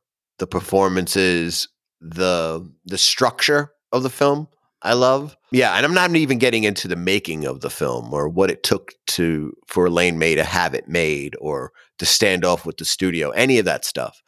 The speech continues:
The film itself, as is, is just a remarkable thing. It, it's just a remarkable thing to behold.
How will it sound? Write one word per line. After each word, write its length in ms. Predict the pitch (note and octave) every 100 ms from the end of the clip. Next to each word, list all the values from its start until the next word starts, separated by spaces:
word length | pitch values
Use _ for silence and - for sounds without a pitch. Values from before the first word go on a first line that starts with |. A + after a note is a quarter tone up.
| _
The 140 | F2+ G2
film 420 | - C#3 D3 C3
itself, 520 | G2+ - A#2+ D#2 D#2+ _
as 540 | G2+ A#2+ B2 A#2 G2 - _ _ -
is, 580 | A2+ A2 - - - - _ _ _ _ _ -
is 220 | F#2+ F2
just 400 | - G#2 F2+ -
a 100 | G2
remarkable 800 | G2 F#2+ F#2 F2+ F#2 D#2+ E2 D#2+
thing. 500 | - G2 C2+ C#2 - _ _
It, 180 | - E2+ -
it's 180 | F2
just 160 | G2 -
a 60 | G2+
remarkable 520 | F2+ F2+ F2 F2+ F2
thing 220 | - F2+
to 60 | E2+
behold. 560 | D#2+ E2+ E2+ A#1+ A#1+